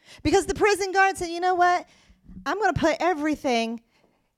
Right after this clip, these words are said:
that this prison, how it's running and everything else, I'm gonna put everything in your care. Everywhere he went, everything was handed to him. Because of what? Excellence. He wa-, he, he went there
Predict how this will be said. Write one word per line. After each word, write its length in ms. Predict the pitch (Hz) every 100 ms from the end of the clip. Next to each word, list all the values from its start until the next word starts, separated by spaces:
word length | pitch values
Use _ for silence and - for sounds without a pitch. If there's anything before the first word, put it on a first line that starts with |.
| _ -
that 140 | 247
this 180 | 339 -
prison, 360 | 302 359 359
how 240 | 320 339 349
it's 140 | -
running 440 | 233 294 359 359 311
and 80 |
everything 440 | 285 330 359 370 349
else, 180 | 339 339
I'm 60 |
gonna 120 | 330
put 100 | 285
everything 420 | 302 285 302 311 285
in 100 | 269
your 120 | 277
care. 400 | - 269 185 139 _
Everywhere 720 | 381 440 427 466 415 415 415
he 200 | 349 392
went, 600 | 403 392 427 269 180 - - _ _ _ _ _ 339
everything 680 | 427 440 440 440 415 381
was 160 | 392 -
handed 500 | 381 427 453 415 285
to 140 | 359
him. 320 | 349 285 208 160 - -
Because 360 | 349 392 415
of 140 | 403 330
what? 260 | 415 440 -
Excellence. 1000 | 381 440 - - 427 349 185 175 - - _ _ _ _ _ _
He 160 | - 403
wa-, 220 | 403 381
he, 380 | - 403 403 339
he 160 | 370
went 260 | 415 427 440
there 240 | 440 427